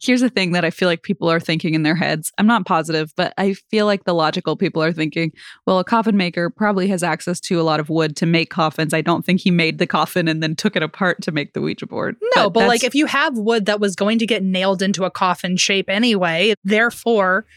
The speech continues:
Speaker 2: it was to be a coffin. It was
Speaker 1: It was a pre-coffin
Speaker 2: You
Speaker 1: slab.
Speaker 2: get it.
Speaker 1: I do actually get it. Yeah.
Speaker 2: Thank you. Thank you.
Speaker 1: You're welcome.
Speaker 2: That's, that's why we have the show, you know? You know, we're on top of it, you and me.
Speaker 1: I get it.
Speaker 2: Okay.
Speaker 1: I think. <laughs>
Speaker 2: So there was a Baltimore lawyer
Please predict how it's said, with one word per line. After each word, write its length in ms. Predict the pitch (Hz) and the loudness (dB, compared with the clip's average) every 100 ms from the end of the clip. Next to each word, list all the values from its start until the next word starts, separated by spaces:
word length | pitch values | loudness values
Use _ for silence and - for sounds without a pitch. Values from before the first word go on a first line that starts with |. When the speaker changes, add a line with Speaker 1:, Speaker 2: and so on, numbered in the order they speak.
| _ _ | _ _
Speaker 2:
it 80 | 247 | 0
was 140 | 247 233 | 2 2
to 180 | - | 2
be 220 | 269 269 214 | 2 2 0
a 80 | |
coffin. 420 | 202 202 185 160 156 | 0 0 -2 -2 0
It 80 | |
was 80 | 202 | 2
Speaker 1:
It 60 | 254 | 4
was 120 | 233 | 4
a 60 | 220 | 2
pre-coffin 540 | 247 254 262 226 226 | 2 2 0 2 2
Speaker 2:
You 60 | 349 | 4
Speaker 1:
slab. 160 | 180 | 4
Speaker 2:
get 120 | 196 | 2
it. 60 | 170 | 2
Speaker 1:
I 160 | 233 247 | 2 2
do 220 | 240 190 | 2 2
actually 380 | 151 190 175 156 | 0 -2 -4 -4
get 160 | 92 | -4
it. 120 | - - | -8 -10
Yeah. 140 | - 90 - | -6 -4 -4
Speaker 2:
Thank 240 | 427 - | -6 -6
you. 160 | 160 180 - | -8 -8 -8
Thank 220 | 247 226 - | -4 -4 -2
you. 80 | |
Speaker 1:
You're 100 | 285 | -2
welcome. 220 | 349 220 226 | 0 -2 -2
Speaker 2:
That's, 120 | 233 | -2
that's 260 | 302 320 330 | -4 -6 -4
why 100 | 294 | -2
we 200 | 294 262 | -2 -2
have 200 | 196 175 | -2 -4
the 80 | |
show, 300 | 165 262 165 156 | -6 -4 -4 -6
you 140 | 170 | -6
know? 240 | 180 196 220 | -4 -4 -4
You 140 | 202 | -2
know, 120 | 196 | -2
we're 200 | 202 226 | 0 2
on 140 | 226 233 | 2 2
top 260 | 262 247 | 0 -2
of 100 | 170 | -4
it, 140 | 165 160 | -4 -2
you 120 | 175 | 0
and 120 | 175 | 0
me. 200 | 165 165 - - - | -2 -4 -10 -20 -6
Speaker 1:
I 200 | 196 285 | -2 0
get 240 | 262 190 170 | 2 0 0
it. 180 | 82 - _ _ _ _ | -4 -10 _ _ _ _
Speaker 2:
Okay. 460 | 220 - - 165 - _ - | 0 2 0 -4 -6 _ -2
Speaker 1:
I 80 | |
think. 320 | 202 214 - - | 0 2 0 -2
<laughs> 60 | - _ _ _ - | -12 _ _ _ -6
Speaker 2:
So 440 | - 269 262 254 | 2 4 4 2
there 160 | 226 247 | 0 0
was 160 | 254 | 2
a 40 | 240 | 0
Baltimore 680 | 226 247 285 302 277 254 | 2 0 0 2 2 2
lawyer 640 | 233 208 208 190 180 208 | 2 2 2 2 4 2